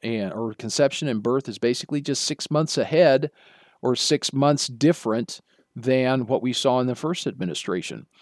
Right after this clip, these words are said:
So in the first administration, we saw that John was born around Passover. So in this administration, Jesus, uh, six months, it's just shift by six months. So Jesus, according to this, um, scheme,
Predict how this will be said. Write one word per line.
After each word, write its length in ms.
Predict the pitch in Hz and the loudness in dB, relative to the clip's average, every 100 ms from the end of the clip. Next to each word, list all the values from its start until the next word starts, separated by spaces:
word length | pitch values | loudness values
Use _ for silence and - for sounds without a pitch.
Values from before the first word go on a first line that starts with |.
| - _ | -20 _
So 160 | - 143 | -2 2
in 60 | |
the 80 | 139 | 2
first 300 | 127 180 196 | 4 2 4
administration, 640 | 214 131 123 - 131 131 135 | 2 2 0 2 2 2 0
we 80 | |
saw 240 | 120 143 135 | 2 4 4
that 100 | 117 | 2
John 420 | - 151 160 220 | 2 4 4 4
was 160 | 160 - | 0 -2
born 300 | 120 117 120 | 0 0 0
around 380 | 107 107 117 | 0 0 -2
Passover. 580 | 113 107 104 - 123 151 | 0 -2 0 2 2 0
So 240 | 135 151 131 | 2 4 4
in 220 | 120 113 | 2 4
this 360 | 151 202 - - _ _ _ | 4 4 0 -10 _ _ _
administration, 800 | 120 123 123 117 - 117 117 147 | -4 0 0 0 0 0 2 -2
Jesus, 600 | 113 143 220 175 73 - - | -2 -2 -4 -6 -8 -10 -8
uh, 220 | 107 113 | -6 -4
six 280 | 104 139 - | -2 -4 2
months, 280 | 196 117 - | 4 4 0
it's 100 | 113 | -4
just 160 | 117 - | -2 0
shift 220 | 127 - | -2 0
by 100 | 113 | -2
six 300 | - 117 - | -2 -6 0
months. 300 | 156 117 - - - - | 0 0 -6 -18 -20 -20
So 400 | - - 143 131 147 | -2 6 6 6 2
Jesus, 600 | 120 190 233 147 147 - - - | -2 0 2 2 2 -2 -10 -4
according 520 | 131 - 143 143 160 | -4 2 4 4 2
to 160 | - 151 | 0 -2
this, 540 | 120 127 170 - - - _ _ _ - | 0 4 4 2 -4 -10 _ _ _ -4
um, 440 | 135 135 117 113 | 0 2 2 0
scheme, 600 | - - 240 156 131 156 | 0 2 2 4 2 -2